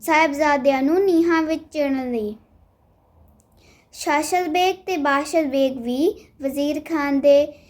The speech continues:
ਜੇਲ੍ਹ ਵਿੱਚ ਕੈਦੀ ਸਨ ਤੇ ਵਜ਼ੀਰ ਖਾਨ ਨੇ ਉਹਨਾਂ ਨੂੰ ਉਹਨਾਂ ਦੀ ਰਿਹਾਈ ਦਾ ਵਾਅਦਾ ਕੀਤਾ ਸੀ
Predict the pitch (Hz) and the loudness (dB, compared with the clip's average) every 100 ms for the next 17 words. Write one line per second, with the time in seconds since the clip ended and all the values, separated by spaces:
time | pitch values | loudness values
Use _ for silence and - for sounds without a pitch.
0 | - _ _ _ 233 254 277 330 339 330 | -20 _ _ _ -6 2 2 2 0 -4
1 | 330 403 349 302 247 285 285 285 262 220 | -4 -8 -4 -4 -4 -4 -4 -6 -8 -10
2 | - _ _ _ _ _ _ _ _ _ | -14 _ _ _ _ _ _ _ _ _
3 | _ _ _ _ _ _ _ _ _ 285 | _ _ _ _ _ _ _ _ _ -2
4 | 294 302 - _ _ _ _ _ _ _ | 0 -2 -6 _ _ _ _ _ _ _
5 | _ _ _ _ - 269 277 294 320 320 | _ _ _ _ -4 -2 0 0 -2 -2
6 | 349 330 311 285 277 277 285 285 285 277 | 0 2 2 2 -2 -2 0 0 0 0
7 | 285 359 - 294 294 294 294 339 381 359 | 0 -2 -2 -2 0 0 0 0 0 0
8 | 302 262 285 339 330 294 285 330 320 285 | 0 0 2 0 2 0 0 -2 -4 -8
9 | - 247 247 226 | -6 -8 -8 -14